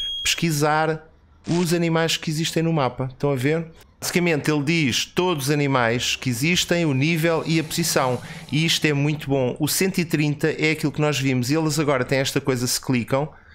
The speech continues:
acho que até foi o Martim ou o Rob, já não sei, que, que reparou nisto, porque na versão antiga não existia.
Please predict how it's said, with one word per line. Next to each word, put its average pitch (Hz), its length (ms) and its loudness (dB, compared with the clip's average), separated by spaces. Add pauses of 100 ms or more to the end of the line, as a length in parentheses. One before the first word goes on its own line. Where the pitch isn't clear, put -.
(640)
acho - 220 -2
que 156 60 -2
até 147 200 0
foi 151 400 0
o 147 40 2
Martim 139 580 0
ou 135 120 2
o - 20 -2
Rob, 131 260 -2
já 143 100 2
não 143 80 0
sei, 135 240 0
que, 135 520 -2
que - 140 -10
reparou 139 320 0
nisto, 127 640 -2
porque - 140 -4
na 139 80 0
versão 131 200 0
antiga 131 300 0
não 127 80 2
existia. 113 540 0